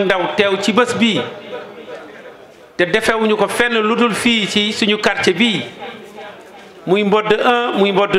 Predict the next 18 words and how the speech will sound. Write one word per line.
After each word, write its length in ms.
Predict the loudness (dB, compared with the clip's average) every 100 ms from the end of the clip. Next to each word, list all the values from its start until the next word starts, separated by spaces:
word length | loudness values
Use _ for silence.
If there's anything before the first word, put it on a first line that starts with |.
| 2
deux, 220 | 2 2 -2 -4 -6 -8 -10 -14 -14 -14 -16 -16 -18 -18 -20 -20 -20 -20 -2
ñu 120 | -2
ngi 60 | 0
koy 140 | -2
sante 260 | 0 0 0 0
Yàlla. 280 | 0 -2 -4 -6 -14 -14 -16 -18 -20 -20 -18 -16 -18 -20 -20 -20 -20 -20 -20 -20 -20 -20 -20 -8
Sëñ 160 | -2 0
Saliou, 360 | 2 2 0 -2 -6 -8 -10 -14 -14 -14 -18 -20 -20 -20 -20 -20 -20 -20 -20 -20 -20 -20 -20 -20 -20 -20 -20 -20 -4
délégué 380 | -2 0 0
de 80 | 0
quartier 340 | 0 0 0 0
Arouna 360 | 0 -2 -2
Sow 340 | 0 0 0 0
ak 160 | -2 0
délégué 300 | 0 0 0
quartier 280 | -2 0 0
Boubacar 440 | 2 2 0 -2
Cissé, 440 | 0 0 0 -2